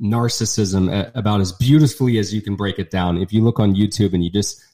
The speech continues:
type in the video, The Cure for Narcissism, and, you know, h-, how we really have that is, is a narcissist and an adult child.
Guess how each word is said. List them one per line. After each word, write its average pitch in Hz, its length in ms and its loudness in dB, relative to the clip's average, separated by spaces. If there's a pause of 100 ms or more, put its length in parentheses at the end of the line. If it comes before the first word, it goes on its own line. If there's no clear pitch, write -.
type 113 220 -2
in 104 100 0
the 98 80 -2
video, 98 380 0 (160)
The 101 80 -6
Cure 107 260 0
for 95 160 -6
Narcissism, 90 800 -4 (440)
and, 120 100 2
you 120 80 2
know, 120 140 -2
h-, 143 140 -4
how 143 220 -4
we 143 140 -4
really 120 320 -4
have 110 260 -6
that 98 180 -4
is, 92 220 -6
is 92 240 -10
a 85 140 -8
narcissist 101 640 -4
and 95 100 -4
an 92 60 -4
adult 95 300 -8
child. 101 340 -6